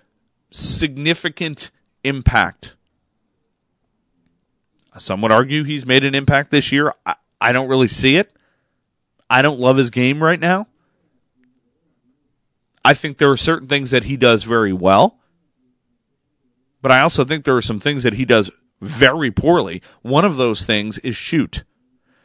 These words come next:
And ironically, heading into the offseason, uh, and many of you may remember, one of the things that, uh, the Celtics needed was a strong shooter anywhere on the floor, anywhere.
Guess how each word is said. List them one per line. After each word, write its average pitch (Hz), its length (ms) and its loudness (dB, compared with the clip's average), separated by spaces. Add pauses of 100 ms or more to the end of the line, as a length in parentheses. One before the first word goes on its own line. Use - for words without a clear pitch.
(720)
And 135 100 4
ironically, 147 720 4
heading 160 340 2
into 156 220 -6
the 127 120 0
offseason, 127 720 2
uh, - 100 -18
and 113 140 -6
many 127 180 0
of 104 120 -4
you 107 80 -2
may 117 160 0
remember, 123 440 0
one 127 160 -6
of 151 80 -6
the - 40 -18
things 156 220 -8
that, 127 160 -4 (360)
uh, 85 140 -6
the 117 120 -10
Celtics 165 460 -2
needed 139 400 0
was 113 420 4
a 113 120 0
strong 139 760 -4 (960)
shooter 113 720 -2 (640)
anywhere 147 440 0
on 208 140 -2
the 95 80 -6
floor, 113 520 2 (340)
anywhere. 139 540 0